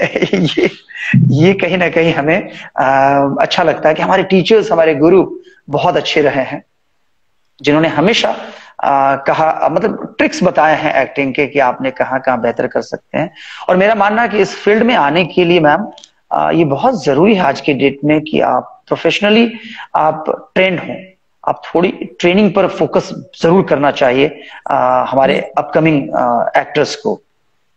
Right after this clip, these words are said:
Speaker 2: Very
Speaker 1: जी।
Speaker 2: nice। और, और बाकी आपके कुछ छुपे हुए भी talent हैं, उनके बारे में जरा कुछ बताइए।
Speaker 1: अ,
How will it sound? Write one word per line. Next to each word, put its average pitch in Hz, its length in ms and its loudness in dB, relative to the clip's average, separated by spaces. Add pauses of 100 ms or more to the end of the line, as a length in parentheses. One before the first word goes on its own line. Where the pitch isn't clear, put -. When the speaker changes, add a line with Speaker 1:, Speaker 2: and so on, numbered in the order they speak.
(1000)
Speaker 2:
Very 202 140 4
Speaker 1:
जी। 220 140 2
Speaker 2:
nice। 175 280 -2 (440)
और, 285 380 4
और 294 400 4
बाकी 247 560 2
आपके 254 460 2
कुछ 320 340 0
छुपे 311 220 2
हुए 302 220 6
भी 294 180 2
talent 247 420 4
हैं, 233 220 2 (360)
उनके 226 240 2
बारे 240 260 4
में 247 120 4
जरा 233 160 4
कुछ 247 240 0
बताइए। 220 520 0 (1300)
Speaker 1:
अ, 180 240 0